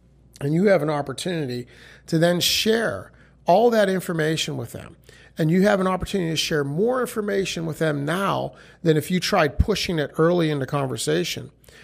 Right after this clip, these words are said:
simply because they're now interested. You demonstrated you cared. Now they're demonstrating back to you that they care and they're interested.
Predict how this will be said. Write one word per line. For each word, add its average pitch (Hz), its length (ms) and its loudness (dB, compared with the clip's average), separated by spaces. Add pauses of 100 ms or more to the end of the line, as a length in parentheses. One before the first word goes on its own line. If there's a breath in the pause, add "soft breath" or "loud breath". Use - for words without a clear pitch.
(220 loud breath)
simply 226 480 2
because 165 400 0
they're 156 160 0
now 156 400 -2
interested. - 680 -8 (320 soft breath)
You 170 300 4
demonstrated 214 720 0
you 175 200 0
cared. 131 500 0 (320 soft breath)
Now 151 240 -2
they're 170 200 -2
demonstrating 185 680 -2
back 160 340 -2
to 180 120 -2
you 160 100 4
that 135 160 -2
they 139 200 4
care 117 460 -2 (440 loud breath)
and 151 200 0
they're 143 160 4
interested. - 560 -4